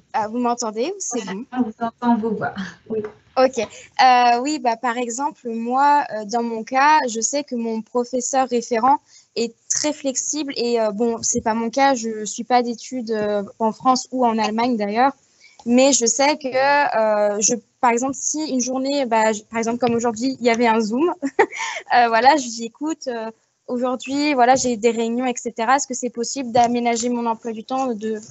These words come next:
Speaker 1: pour faire en sorte que, bah, tout, tout rentre, en fait, et il est toujours en mode, pas de souci, on fait comme on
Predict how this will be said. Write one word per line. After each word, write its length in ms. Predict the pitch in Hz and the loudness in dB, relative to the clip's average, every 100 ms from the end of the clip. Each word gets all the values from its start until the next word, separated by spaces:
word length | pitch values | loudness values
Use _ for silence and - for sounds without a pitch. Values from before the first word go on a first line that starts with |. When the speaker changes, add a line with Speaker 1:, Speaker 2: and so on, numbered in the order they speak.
| - | -12
Speaker 1:
pour 140 | - 214 | -8 0
faire 160 | 233 | 2
en 80 | 226 | 2
sorte 320 | - 262 269 | 2 0 0
que, 300 | - 240 262 | -2 0 0
bah, 220 | 214 202 202 | 0 -2 -4
tout, 300 | - 254 226 - _ | -6 -8 -8 -10 _
tout 160 | 269 | -2
rentre, 340 | 254 254 226 - | 4 6 4 2
en 60 | |
fait, 300 | - 285 294 | 0 0 0
et 60 | 233 | -2
il 120 | 220 | -4
est 100 | 220 | -6
toujours 220 | - 277 | -8 -4
en 80 | 254 | -2
mode, 340 | 226 262 233 220 _ - - | 0 0 -2 -8 _ -12 2
pas 140 | 277 | 2
de 40 | |
souci, 460 | - 254 247 - 302 | 2 -6 -4 -4 0
on 120 | 247 | -2
fait 160 | 233 247 _ | -2 -6 _
comme 180 | 269 254 | -2 -2
on 160 | 240 | -4